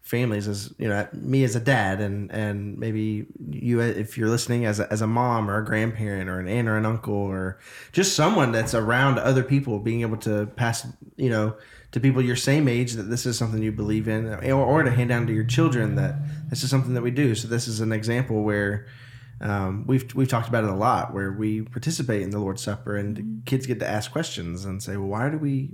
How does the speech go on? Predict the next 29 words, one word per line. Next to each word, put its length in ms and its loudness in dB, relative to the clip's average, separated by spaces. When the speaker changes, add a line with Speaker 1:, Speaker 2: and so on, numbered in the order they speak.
Speaker 1:
why 100 -2
do 60 -2
we 80 2
do 160 2
that? 260 -4
Why 180 2
is 100 0
that 100 2
important? 420 -2
What 140 2
does 120 2
this 140 0
represent? 500 0
Um, 540 -8
why, 300 2
why 340 2
is 80 0
it 80 -6
so 160 0
important 340 0
that 180 -2
only 280 4
believers 440 0
are 60 -6
doing 260 -2
this?" 280 -8
And 180 -6
so, 300 2
um, 500 -2